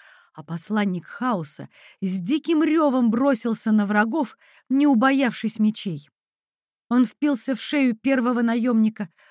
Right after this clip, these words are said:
ударом могучей лапы опрокинул второго, разрывая его грудь когтями. Котя опешила, узрев, как на снег полетело вырванное сердце. Она с ужасом закрыла лицо руками, но тут же вспомнила, что их окружают.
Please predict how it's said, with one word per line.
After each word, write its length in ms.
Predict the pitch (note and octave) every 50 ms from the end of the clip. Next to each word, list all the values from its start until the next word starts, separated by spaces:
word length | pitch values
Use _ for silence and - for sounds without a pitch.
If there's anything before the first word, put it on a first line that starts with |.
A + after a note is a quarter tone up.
| _ _ _ _
ударом 400 | - C4 A3+ C4 C#4 C4 C4+ B3+
могучей 500 | B3 B3+ C4 B3+ A#3+ C4+ A3 - - C4+
лапы 300 | B3+ B3+ A3+ G3+ - F#3
опрокинул 560 | F3+ E3+ - G3+ G3+ G#3+ - A#3 G#3+ G3 G3 F#3+
второго, 540 | - - - G#3+ A3+ C4+ D4+ D#4 D4 D#4 D4 _ - - - - _
разрывая 640 | - A3+ B3+ C#4 A3 C4 C4+ C#4 B3 C#4 C#4 C4+ C4+
его 280 | C4 A3+ B3+ A#3+ B3 B3+
грудь 280 | A3 A3+ B3+ B3 A3
когтями. 720 | - - B3 A#3 - - - B3+ A#3+ A3 G3+ G3+ F#3 - _ _ _ _ _ _ _ _ _ _ _
Котя 300 | - A3+ A3+ A3 - A#3+
опешила, 500 | A#3 A3+ - E4+ D4+ A3+ - - A#3 G#3
узрев, 400 | G#3 A3+ A3+ G#3 C#4+ C#4+ C4 A3+
как 180 | - A3+ A3 -
на 140 | A3+ A#3 A3+
снег 280 | - - C#4 A#3+ A3
полетело 500 | _ - A3 G#3+ A3 A3 - C#4 B3 A3
вырванное 480 | G3+ G3+ C4+ B3+ G#3 G#3+ G#3+ G#3+ G#3+ A3
сердце. 540 | - - - D4 A#3 E3 - - - D3+ - _ _ _ _ _ _ _ _ _ _
Она 220 | - F#3+ G#3 G#3+
с 140 | G#3+ - -
ужасом 420 | C#4 B3+ G3+ F#3 E3 - F3 F3+
закрыла 460 | F3 F#3 G3 G#3 - A#3+ A#3+ G#3+ F3+ F3
лицо 360 | F#3 F#3+ E3 - - G#3+ G3
руками, 500 | G#3+ G#3+ - - D#4+ D#4 B3 F3+ D3+ - _ _ _ _ _ _ _ _ _
но 100 | - F3
тут 200 | E3 - G3 F#3+
же 120 | E3 G#3 A#3+
вспомнила, 580 | - - - - A3 A3 A3+ A#3+ B3 A#3+ B3
что 180 | A3+ - - B3
их 180 | A#3+ B3 - B3+
окружают. 680 | B3+ - B3+ D4+ D4 B3 C#4+ D#4 A#3+ F3 D3+ D3 _